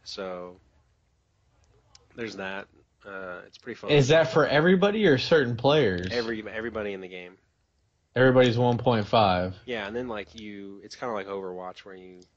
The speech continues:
Speaker 1: you know, you get kills, you level up and so much, and, like, you'll be able to eventually use your special ability. And some people use a special ability where they give everyone on their team two hundred points of health for one life, and, like,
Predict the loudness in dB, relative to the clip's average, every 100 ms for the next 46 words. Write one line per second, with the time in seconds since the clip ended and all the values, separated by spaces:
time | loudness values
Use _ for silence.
0 | _ -20 -16 -14 -14 -16 -14 -12 -12 -16
1 | -16 -14 -14 -14 -16 _ _ -20 -20 -20
2 | -16 -16 -16 -18 -18 -20 -18 -20 -20 _
3 | _ _ _ _ -14 -10 -8 -8 -10 -10
4 | -12 -16 -14 -12 -10 -12 -12 -14 -14 -12
5 | -12 -12 -10 -10 -10 -12 -12 -14 -12 -12
6 | -12 -14 -14 -14 -12 -12 -12 -12 -14 -14
7 | -12 -12 -10 -10 -12 -12 -14 -18 _ _
8 | -18 -12 -12 -12 -14 -12 -10 -12 -14 -14
9 | -16 -16 -16 -16 -16 -18 -16 -16 -14 -14
10 | -16 -20 -18 -18